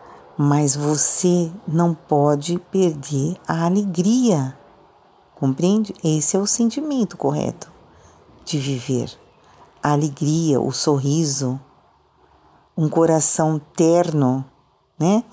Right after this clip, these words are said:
Aquela ternura da criança, a ternura de um, a alegria de um cachorrinho, de um bichinho,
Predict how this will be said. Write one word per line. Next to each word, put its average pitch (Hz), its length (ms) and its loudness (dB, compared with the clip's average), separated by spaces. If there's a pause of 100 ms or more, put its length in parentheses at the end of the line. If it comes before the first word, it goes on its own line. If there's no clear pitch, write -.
(300)
Aquela 151 300 0
ternura 156 840 2
da 139 160 0
criança, 151 960 0 (1400)
a 143 80 0
ternura 165 680 2
de 143 260 -4
um, 143 440 0 (320)
a 147 140 0
alegria 151 520 0
de 160 140 0
um 160 160 0
cachorrinho, 156 1000 0 (640)
de 131 160 -4
um 143 240 2
bichinho, 156 920 0